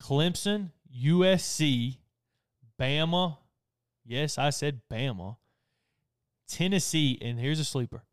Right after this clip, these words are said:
North Carolina. So I'm gonna go over it. North Carolina and Clemson, both in the A C C, both have one loss. They're gonna play each other in the A C C championship. They both have one loss. I think the winner of that game, if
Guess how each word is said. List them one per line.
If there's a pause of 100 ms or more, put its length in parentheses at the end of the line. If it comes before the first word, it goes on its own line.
(120)
North
Carolina. (1400)
So (180)
I'm
gonna
go
over
it.
North
Carolina
and
Clemson,
both
in
the
A
C
C,
both
have
one
loss.
They're
gonna
play
each
other
in
the
A
C
C
championship. (840)
They
both
have
one
loss.
I
think
the
winner
of
that
game,
if